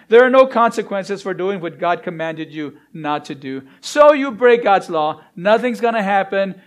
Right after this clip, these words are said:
You're not gonna die. God is lying. He's trying to scare you. It's not true. This is still part of Satan's strategy today. He doesn't want us to think about judgment. He doesn't want us to be concerned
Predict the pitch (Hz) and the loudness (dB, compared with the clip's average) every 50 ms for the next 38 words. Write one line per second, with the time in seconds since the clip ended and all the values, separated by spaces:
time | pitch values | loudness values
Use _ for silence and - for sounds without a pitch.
0 | _ _ _ - 185 156 180 185 180 196 202 208 202 202 214 208 208 165 170 170 | _ _ _ -16 -8 -4 -4 -2 0 2 2 2 2 0 -2 -4 -4 -2 -2 0
1 | 156 156 151 151 156 156 151 - _ - - 135 180 175 165 170 180 175 156 156 | 0 0 -2 -2 -4 -6 -10 -14 _ -20 -8 -4 0 0 0 0 -2 -4 -6 -8
2 | 151 151 147 147 151 151 147 147 147 _ _ _ - 175 - - - 196 196 185 | -6 -6 -6 -6 -8 -10 -12 -14 -18 _ _ _ -10 -10 -10 -6 -4 -2 -2 -2
3 | 190 190 185 190 - - - 208 190 175 165 156 156 147 139 139 135 135 131 131 | -2 -4 -8 -10 -12 -8 -4 -2 0 0 -2 -2 -6 -8 -10 -12 -12 -12 -14 -16
4 | 131 _ _ _ _ _ _ _ _ _ _ _ _ _ _ _ - 165 160 - | -18 _ _ _ _ _ _ _ _ _ _ _ _ _ _ _ -16 -16 -16 -14
5 | 160 156 151 139 - - - 139 135 127 120 117 131 _ _ _ _ _ _ _ | -12 -12 -12 -12 -14 -16 -16 -16 -14 -16 -16 -18 _ _ _ _ _ _ _ _
6 | _ _ _ _ _ _ - 202 208 202 240 233 - - - 247 240 226 220 233 | _ _ _ _ _ _ -6 -6 -6 -4 -6 -8 -8 -4 2 4 4 4 4 2
7 | - 202 202 202 208 196 185 165 180 - 190 175 190 190 156 - - - 180 175 | 0 0 0 0 0 -2 -4 -6 -8 -10 -10 -10 -10 -12 -14 -14 -10 -6 -4 -4
8 | 175 170 160 143 151 147 143 - 139 135 139 127 123 117 - _ _ _ _ _ | -4 -4 -6 -10 -14 -16 -16 -16 -14 -12 -12 -12 -12 -14 -16 _ _ _ _ _
9 | _ _ _ _ _ _ _ - 208 220 240 220 240 233 214 208 214 220 240 247 | _ _ _ _ _ _ _ -4 0 0 2 2 2 0 0 2 2 4 4 4
10 | 240 226 214 208 - - - - - 196 - - _ 190 190 190 185 180 180 175 | 2 0 -2 -4 -6 -10 -12 -12 -12 -12 -12 -12 _ -10 -8 -8 -10 -12 -12 -12
11 | 143 151 170 151 147 143 143 - _ _ _ _ - 175 165 160 - - - 135 | -10 -8 -6 -6 -6 -8 -10 -16 _ _ _ _ -10 -10 -8 -8 -10 -12 -14 -16
12 | 131 127 127 _ _ _ _ _ _ _ _ _ _ - - 233 220 220 254 240 | -16 -18 -20 _ _ _ _ _ _ _ _ _ _ -4 -2 -2 -2 -2 -2 2
13 | 240 247 247 247 247 247 226 196 240 233 - 214 208 208 - - - - 220 214 | 2 4 4 4 2 0 -2 -6 -8 -6 -6 -6 -6 -6 -10 -12 -6 -2 0 2
14 | 220 220 226 226 220 214 | 2 0 -2 -4 -8 -10